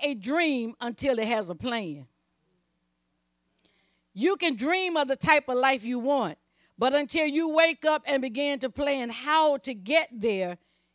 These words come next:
it is only a dream. There must be a plan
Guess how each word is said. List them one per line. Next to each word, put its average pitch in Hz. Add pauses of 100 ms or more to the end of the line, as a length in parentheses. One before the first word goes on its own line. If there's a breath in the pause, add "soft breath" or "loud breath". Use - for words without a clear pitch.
(100)
it 226
is 220
only 196
a 202
dream. 175 (2500)
There 185
must 214
be 208
a 180
plan 214